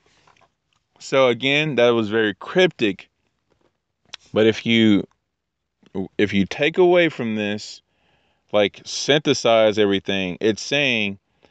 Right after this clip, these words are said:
that Mashiach's blood is sprinkling the many nations, it's astounding the kings. They're, he, they're being silenced and they're being dumbfounded,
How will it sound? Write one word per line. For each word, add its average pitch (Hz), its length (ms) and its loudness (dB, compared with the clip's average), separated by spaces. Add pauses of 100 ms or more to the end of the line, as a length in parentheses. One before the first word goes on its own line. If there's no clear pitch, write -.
(400)
that 113 640 0 (920)
Mashiach's 143 840 0
blood 117 760 2 (260)
is 117 200 -2
sprinkling 123 1040 -4
the 113 100 0
many 113 360 0
nations, 117 680 -2
it's 104 180 -2
astounding 110 680 -2
the 92 120 -2
kings. 120 840 -4 (320)
They're, 101 280 0
he, 104 200 -4
they're 104 200 2
being 101 240 0
silenced 120 600 -4
and 113 100 -4
they're 107 80 -2
being 95 360 -6
dumbfounded, 104 760 -4